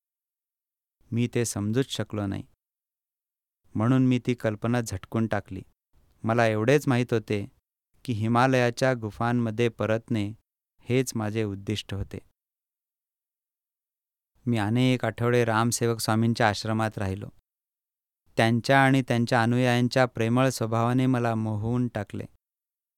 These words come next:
निघण्याच्या दिवशी स्वामीजींचे आशीर्वाद घेण्यासाठी मी खाली वाकलो. मला भेटवस्तू द्यायची त्यांची इच्छा होती,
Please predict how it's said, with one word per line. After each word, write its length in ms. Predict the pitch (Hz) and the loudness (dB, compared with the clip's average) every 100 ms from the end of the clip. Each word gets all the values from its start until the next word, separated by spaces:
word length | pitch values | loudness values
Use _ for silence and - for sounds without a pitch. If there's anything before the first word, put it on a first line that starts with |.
| _ _ _ _ | _ _ _ _
निघण्याच्या 500 | 110 110 110 120 117 | -2 0 0 0 0
दिवशी 560 | 113 113 107 135 117 117 - _ _ _ _ _ - | 0 -2 -2 -2 -2 -4 -12 _ _ _ _ _ -8
स्वामीजींचे 720 | - 110 123 123 127 120 131 | -2 2 2 2 0 2 2
आशीर्वाद 480 | 113 - 117 127 123 | 0 0 2 2 2
घेण्यासाठी 540 | 110 117 117 117 123 | -2 -2 -2 -4 0
मी 160 | 127 120 | 0 -2
खाली 260 | - 104 113 | -4 -4 -2
वाकलो. 340 | 104 - 98 - _ _ _ _ _ _ _ _ _ _ _ | -4 -6 -12 -14 _ _ _ _ _ _ _ _ _ _ _
मला 240 | 117 139 156 | 2 6 6
भेटवस्तू 680 | 113 131 147 151 - 165 | 4 2 4 2 2 0
द्यायची 400 | 139 120 120 - | 2 2 2 -2
त्यांची 360 | 127 117 113 117 | 0 0 0 -4
इच्छा 300 | 101 - 107 | -6 -4 -2
होती, 260 | 101 - | -2 -6